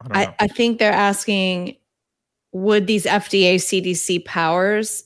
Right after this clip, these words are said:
Speaker 2: have been able to do as mu-, go as far as they did if it weren't for Trump?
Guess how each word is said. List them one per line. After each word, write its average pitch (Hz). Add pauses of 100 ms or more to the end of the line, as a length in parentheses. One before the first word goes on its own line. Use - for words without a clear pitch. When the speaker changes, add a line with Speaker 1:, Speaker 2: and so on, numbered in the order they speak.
(140)
Speaker 2:
have 165
been 165
able 175
to 165 (180)
do 160
as 156
mu-, 151 (100)
go 170
as 151
far 156
as 151
they 160
did 156
if 160
it -
weren't -
for -
Trump? 165